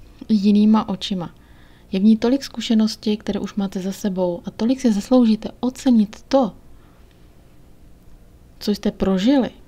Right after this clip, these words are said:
co jste si odžili, kolik jste si prošlapali na té cestě vpřed, že už vlastně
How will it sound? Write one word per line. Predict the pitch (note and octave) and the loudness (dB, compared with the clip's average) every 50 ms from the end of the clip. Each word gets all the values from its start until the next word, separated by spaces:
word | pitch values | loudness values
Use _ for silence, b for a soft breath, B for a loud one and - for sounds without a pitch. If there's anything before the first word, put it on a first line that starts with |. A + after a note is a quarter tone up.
| - - _ - | -20 -20 _ -10
co | - F#3 | -10 -8
jste | F#3 G#3 G3 | -4 -4 -4
si | G3+ G#3+ | -6 -6
odžili, | - G#3+ G3+ F#3+ G3 G3 G3+ A3 C4 C#4+ C4+ A3 F3 F3 F#3+ - - - - - b b b b b b b b - - - - - - b b b b b b b b | -4 -4 -4 -2 -2 0 2 2 4 4 4 2 0 -4 -10 -16 -20 -20 -20 -20 b b b b b b b b -20 -20 -20 -20 -20 -20 b b b b b b b b
kolik | - G#3 G#3 - | -2 -2 -2 -2
jste | - - A3 | -2 -6 -4
si | - A3 | -4 -4
prošlapali | G#3 - - G3+ G3 - - A#3+ C4 C4 - - G3+ F#3+ F#3 F3 F#3 - - - | -6 -4 -4 -4 -4 -2 -2 -2 -2 -2 -2 -6 -6 -6 -6 -8 -8 -12 -16 -12
na | F#3 F#3 | -12 -10
té | F#3 - F#3+ F#3+ | -8 -6 -6 -6
cestě | F#3 - - F#3 F3+ - - - G3 | -6 -8 -10 -12 -12 -10 -8 -8 -8
vpřed, | - - - - - F3+ F3+ - - - - b b b b b b b b b b b b b b b | -8 -8 -12 -10 -10 -10 -10 -12 -18 -20 -20 b b b b b b b b b b b b b b b
že | b G3+ - | b -4 -4
už | G#3 - - | -4 -2 -2
vlastně | A3 F#3+ - A#3 A3+ A3+ A3+ A3+ A3+ A3 | -2 0 2 2 4 4 4 4 2 0